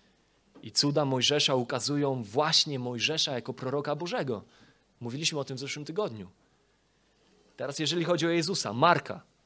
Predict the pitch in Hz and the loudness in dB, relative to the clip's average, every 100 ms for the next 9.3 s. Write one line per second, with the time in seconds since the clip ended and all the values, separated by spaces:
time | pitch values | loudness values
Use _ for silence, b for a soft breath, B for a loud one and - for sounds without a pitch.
0 | _ 113 117 135 160 147 113 98 - 113 | _ -10 -2 6 8 6 2 -6 -10 -18
1 | _ _ - - 123 120 123 131 117 135 | _ _ -18 -6 -6 -4 -4 -2 0 2
2 | 127 107 98 98 _ _ _ _ _ _ | 2 2 -4 -12 _ _ _ _ _ _
3 | _ _ _ _ _ _ _ _ _ _ | _ _ _ _ _ _ _ _ _ _
4 | _ - 117 120 147 143 120 131 - 123 | _ -2 0 2 -2 -4 0 0 0 -2
5 | 104 127 123 117 120 147 123 135 127 127 | 0 2 4 4 0 -2 -4 -2 -2 -2
6 | 131 127 156 156 110 104 b b b b | -2 -6 -2 -2 -2 -8 b b b b
7 | b b _ - - 120 120 143 139 - | b b _ -2 2 4 2 2 0 -2
8 | - 139 127 - 135 117 185 190 123 - | -2 0 0 0 0 4 4 4 -2 0
9 | 113 104 | -2 -2